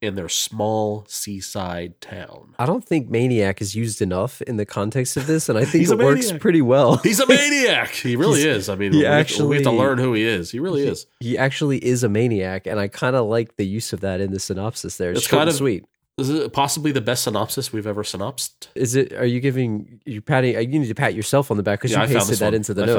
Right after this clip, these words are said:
Speaker 2: notes.
Speaker 1: this one, yeah.
Speaker 2: <laughs> You found this, you found this one.
Speaker 1: Somebody's slacking.
Speaker 2: I slacked on the notes this week.
Speaker 1: We don't really have much trivia for this one, but I, I do have one small question for you. Drew, Kevin Williamson wrote this movie, who also wrote Scream,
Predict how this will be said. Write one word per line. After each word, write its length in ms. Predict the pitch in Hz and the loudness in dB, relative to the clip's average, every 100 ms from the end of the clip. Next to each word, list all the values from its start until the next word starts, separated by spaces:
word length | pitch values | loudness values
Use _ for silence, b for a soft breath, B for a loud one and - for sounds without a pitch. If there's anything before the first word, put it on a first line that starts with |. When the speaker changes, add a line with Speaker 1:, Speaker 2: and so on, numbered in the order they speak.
| 98 | 2
Speaker 2:
notes. 120 | 104 | 0
Speaker 1:
this 40 | 95 | -4
one, 160 | 82 85 | -6 -4
yeah. 160 | - - | -4 2
Speaker 2:
<laughs> 40 | |
You 120 | 190 | 2
found 260 | 160 151 135 | 4 4 4
this, 340 | 151 - - | 0 -2 -4
you 80 | 240 | 0
found 280 | - 190 143 | 2 2 2
this 140 | 143 120 | 2 2
one. 100 | 120 | 2
Speaker 1:
Somebody's 360 | 113 110 104 | 2 2 0
slacking. 600 | - - 98 123 120 87 113 B B B | -2 -6 -4 -4 -4 -8 -8 B B B
Speaker 2:
I 80 | 120 | -4
slacked 300 | - 123 120 | 2 2 2
on 100 | 110 | 0
the 60 | |
notes 240 | 107 107 101 | 2 0 -2
this 180 | 92 - | -6 -6
week. 380 | 85 95 - _ _ _ _ _ - | -6 -8 -14 _ _ _ _ _ 0
Speaker 1:
We 60 | 240 | 2
don't 80 | 285 | 4
really 120 | 185 | 4
have 180 | 165 156 | 2 2
much 180 | 160 | -2
trivia 320 | - 147 139 139 | 0 0 0 0
for 80 | |
this 200 | 139 131 | 0 0
one, 260 | 135 127 120 | 0 0 0
but 280 | 113 110 - | 0 0 -2
I, 260 | 107 123 131 | -2 0 0
I 100 | 139 | 0
do 140 | 160 | 2
have 180 | 180 151 | 2 2
one 160 | 147 135 | 0 -2
small 540 | - 143 139 147 143 | -2 -2 0 2 0
question 340 | - 127 113 | 0 -4 -4
for 140 | 107 113 | -8 -6
you. 80 | 104 | -2
Drew, 300 | 151 113 - - | -2 -2 -8 -4
Kevin 220 | - 185 | -2 0
Williamson 420 | 139 151 139 - 92 | 0 0 -2 -4 -4
wrote 180 | 120 | -4
this 140 | 123 110 | -4 -6
movie, 280 | 120 95 - _ _ _ _ | -4 -6 -10 _ _ _ _
who 160 | - 127 | -4 0
also 380 | 123 131 156 127 | 0 0 2 0
wrote 340 | 110 113 101 | 0 0 -2
Scream, 480 | - - 170 98 - | -4 -4 -2 -4 -8